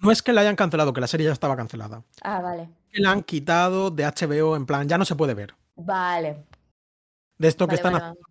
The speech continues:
Speaker 2: vale.
Speaker 1: ahora, eh,
Speaker 2: Que
Speaker 1: no sé si, y tú igual lo entiendes un poco mejor que yo, pero se ve que, eh, eh, la nueva estrategia de H B O, tras una fusión de Warner con no sé qué, no sé cuá-, con Discovery, creo, es como que están retirando algunos productos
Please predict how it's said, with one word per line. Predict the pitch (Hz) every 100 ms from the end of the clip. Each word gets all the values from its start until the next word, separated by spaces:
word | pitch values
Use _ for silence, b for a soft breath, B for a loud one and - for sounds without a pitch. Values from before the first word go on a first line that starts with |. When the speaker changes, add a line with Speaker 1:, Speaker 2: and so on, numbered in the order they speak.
| -
Speaker 2:
vale. | 180 175
Speaker 1:
ahora, | -
eh, | 135 139 139 139 139 131
Speaker 2:
Que | -
Speaker 1:
no | - _ _
sé | -
si, | 139 156 151 120 98 - -
y |
tú | - 175
igual | 175 170
lo | 156
entiendes | 147 143 143
un |
poco | 135
mejor | 131 147
que | 156 190
yo, | 208
pero | 269
se | 147
ve | 156
que, | 170 160 B B _ _
eh, | 160 156 156 156 - _ _
eh, | 165 156 156 151
la | 151 143
nueva | 170 165
estrategia | 165 165 160 143 131
de | 135
H | 139 170
B | 147 147
O, | 151 139 123
tras | 120 113
una | 127 117
fusión | 123 - 143 143 139
de | 131
Warner | 131 139 135 127
con | 127
no | 123
sé | 131
qué, | 135
no |
sé | 127
cuá-, | 135 -
con | 135
Discovery, | 131 - 143 127
creo, | 120 139 165 B B - _ _ -
es | 160 156 -
como | 165 147 127
que |
están | 127 - 147 160 165 170 _
retirando | 165 175 147 156 160 160
algunos | 151 165 -
productos | 165 160 175 - 196 220 - -